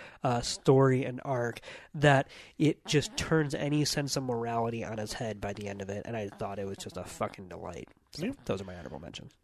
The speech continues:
Speaker 2: So I have three really quickly.
Speaker 1: Yep.
Speaker 2: Uh, the first is Professor Marston and the Wonder Women.
Speaker 1: That's on my list to watch.
Speaker 2: Yeah, uh, which is a, a very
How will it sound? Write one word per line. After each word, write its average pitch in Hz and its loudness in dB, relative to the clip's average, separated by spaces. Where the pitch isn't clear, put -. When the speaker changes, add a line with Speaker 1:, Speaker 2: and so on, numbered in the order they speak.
Speaker 2:
So - 0
I - 6
have 226 2
three 127 2
really 117 -2
quickly. 107 -6
Speaker 1:
Yep. - 0
Speaker 2:
Uh, 117 -2
the 113 -4
first 160 2
is 139 0
Professor 139 -2
Marston 120 -4
and 131 -4
the 113 0
Wonder 113 -6
Women. 254 -4
Speaker 1:
That's 98 -2
on 107 -2
my 110 -2
list 117 0
to - -2
watch. 113 -4
Speaker 2:
Yeah, 214 6
uh, 135 8
which 131 2
is 123 0
a, 131 0
a 131 0
very 131 4